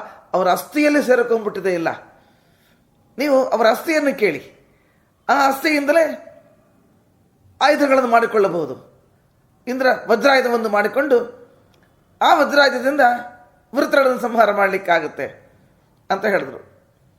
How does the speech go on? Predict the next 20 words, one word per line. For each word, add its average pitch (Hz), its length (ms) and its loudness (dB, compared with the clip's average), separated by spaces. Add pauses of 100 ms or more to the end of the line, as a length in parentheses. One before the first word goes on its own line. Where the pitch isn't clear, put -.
(420)
ಹಾಗೆ 254 220 0
ದೇವತೆಗಳು 233 680 0
ಬಂದು 208 520 0
ಪ್ರಾರ್ಥನೆ 220 400 2
ಮಾಡುತ್ತಾರೆ 202 500 2 (680)
ಅಸ್ಥಿಯನ್ನು 214 480 0
ಕರಡಿಸಬೇಕು 190 600 -4
ಅಂತ. 185 140 -8 (1700)
ಆದರೆ 320 240 2
ಲೋಕ 277 220 2
ಕಲ್ಯಾಣಕ್ಕೆ 254 540 0
ಆಗಲಿ 202 320 2
ಅಪ್ಪ 190 160 -2
ಅಂತ 175 160 0
ಹೇಳಿ 202 300 -2
ತಾವು 220 340 0
ದೇಹತ್ಯಾಗ 190 440 -2
ಮಾಡಿ 175 200 -2
ಹೋದರು. 185 440 -6 (1900)
ವಿಶ್ವಕರ್ಮ 269 480 0